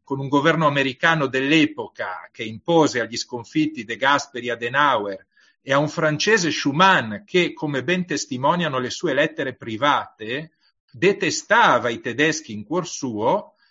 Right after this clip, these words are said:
e solo per la forza militare americana Schuman accettò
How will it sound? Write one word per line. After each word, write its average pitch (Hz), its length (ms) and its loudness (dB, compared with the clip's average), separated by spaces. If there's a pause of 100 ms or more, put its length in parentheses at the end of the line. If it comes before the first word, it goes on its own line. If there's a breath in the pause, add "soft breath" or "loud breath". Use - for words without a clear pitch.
(140 soft breath)
e 143 120 -4
solo 233 440 4
per 135 120 -4
la 123 120 -2
forza 185 360 -2
militare 127 680 0
americana 131 800 -2
Schuman 165 400 -2
accettò 185 760 -2